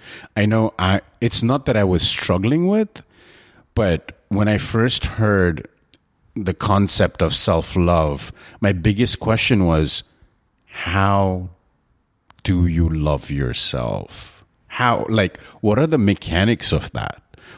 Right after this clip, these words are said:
What does it look like? And, but before even we get there, my, my biggest question was, I, I don't think it was even a question.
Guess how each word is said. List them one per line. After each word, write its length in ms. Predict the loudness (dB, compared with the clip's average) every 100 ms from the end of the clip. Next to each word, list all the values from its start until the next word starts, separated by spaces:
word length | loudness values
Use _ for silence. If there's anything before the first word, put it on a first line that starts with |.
| -2
What 100 | 0
does 180 | 2
it 160 | 2 2
look 380 | 2 2 0 -2
like? 560 | -2 -4 -10 -14 -20 -20 _ -20 -20 -20 -20 _ -2
And, 640 | 2 4 4 2 2 -2 _ _ _ _ _ -16 -16 -16 _ _ _ _ _ _ -8 -2
but 340 | -2 -2 -6
before 340 | -4 -2 0 0
even 320 | 2 2 2
we 140 | 0
get 440 | 0 -2 -2 -2 -2
there, 340 | 0 0 -4 -10 -20 _
my, 260 | 0 2 0
my 240 | 0 -2
biggest 400 | 0 0 0 0
question 520 | -2 0 0 2 2
was, 540 | 2 2 2 0 -2 -6 _ _ _ _ _ _ _ _ _ _ _ _ -14
I, 120 | -14 -14 -20 _ _ _ _ _ _ _
I 260 | -6 -2 -2
don't 120 | 0
think 140 | 0
it 60 | 0
was 180 | 0 0
even 180 | 0 0
a 60 |
question. 640 | -2 -2 -2 0 0 0